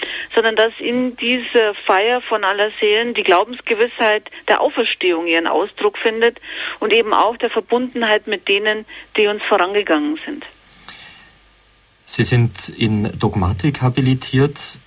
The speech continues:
Speaker 2: Nun, ich habe eingangs gesagt, aus der Heiligen Schrift gibt's jetzt gar nicht so viele Stellen, wo wir so direkt über das Fegefeuer etwas wissen. Äh, kann man dieses Thema über die letzten Dinge, wozu ja dann auch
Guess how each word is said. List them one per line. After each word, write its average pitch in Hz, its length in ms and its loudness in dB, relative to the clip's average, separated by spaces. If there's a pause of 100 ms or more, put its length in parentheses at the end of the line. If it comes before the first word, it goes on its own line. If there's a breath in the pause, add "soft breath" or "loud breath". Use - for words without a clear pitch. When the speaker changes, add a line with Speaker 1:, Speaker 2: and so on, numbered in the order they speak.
(100)
Speaker 2:
Nun, 117 580 2 (380)
ich 123 120 -4
habe 117 120 0
eingangs 127 340 2
gesagt, - 300 -2
aus 95 120 -6
der 110 120 0
Heiligen 110 260 2
Schrift - 480 0
gibt's 127 200 -2
jetzt 123 220 -2
gar 104 120 -2
nicht 131 220 2
so 135 160 -2
viele 147 260 -2
Stellen, 131 420 2
wo 127 160 4
wir 123 120 2
so 117 140 0
direkt 123 420 0
über 117 120 -2
das 110 180 -2
Fegefeuer 113 520 0
etwas 107 320 -2
wissen. 131 340 2 (640 loud breath)
Äh, 120 160 2
kann 117 220 2
man 139 160 4
dieses 135 320 2
Thema 131 300 2
über 123 180 0
die 120 100 0
letzten 110 480 2
Dinge, 135 360 4
wozu 120 260 -2
ja 117 160 2
dann 113 160 0
auch 107 220 -2